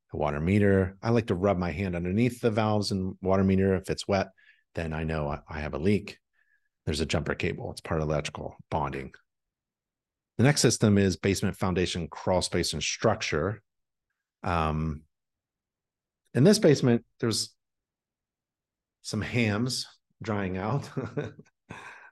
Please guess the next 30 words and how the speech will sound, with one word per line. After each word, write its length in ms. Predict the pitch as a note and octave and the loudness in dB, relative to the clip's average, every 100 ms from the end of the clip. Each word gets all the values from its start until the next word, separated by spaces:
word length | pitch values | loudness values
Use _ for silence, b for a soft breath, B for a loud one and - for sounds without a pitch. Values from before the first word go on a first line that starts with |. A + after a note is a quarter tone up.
| - | -10
It 200 | C#3 G2+ | -8 -8
smelled 480 | - - C3+ - A2 | -10 -8 -6 -4 -2
good, 320 | C3+ C3 - | 2 2 2
but, 220 | - F#2 - b b b b | -4 -8 -10 b b b b
uh, 220 | G2+ E2+ E2 | -10 -8 -10
just 260 | E2 G#2+ | -12 -6
wanted 160 | B2+ A2 | -4 -4
to 60 | |
put 220 | G#2 A2 G#2+ | -4 -4 -4
that 180 | F2+ | -6
in 140 | F2+ F2 | -6 -8
the 60 | |
report. 540 | E2 D#2+ F2+ E2 D#2+ - _ - | -8 -10 -8 -8 -8 -18 _ -14
Uh, 120 | F#2 - _ _ _ _ _ | -14 -16 _ _ _ _ _
it's 80 | - | -10
how 440 | G2 F2+ F2 - - | -4 -2 -2 -6 -10
my 500 | F#2+ F#2 F#2 F#2 F#2+ | -6 -2 0 0 0
grandmother 760 | F#2 F#2+ F#2+ F#2+ F2+ F2+ F2+ F#2 | 0 0 2 2 2 2 2 2
used 220 | F2+ - | -2 -4
to 60 | |
do 120 | F2+ F2+ | 0 0
it, 140 | - - | 0 -2
right? 220 | F2+ B2 - _ _ _ _ _ - | -4 -4 -8 _ _ _ _ _ -8
Um, 480 | D#2+ D#2+ D#2 D#2 D#2 _ _ _ _ _ | -4 -4 -6 -8 -18 _ _ _ _ _
old 220 | F#2+ F#2+ - | -2 -2 -2
school. 480 | - F#2 G#2+ A2 - _ _ _ _ _ _ _ _ _ _ _ _ _ _ _ _ | -2 0 0 -2 -10 _ _ _ _ _ _ _ _ _ _ _ _ _ _ _ _
And 240 | - E2+ E2 | -6 -4 -2
some, 300 | G2+ F2 E2+ | 0 0 -2
I 120 | E2 | -4
think, 320 | E2+ F#2 E2 | -4 -2 -4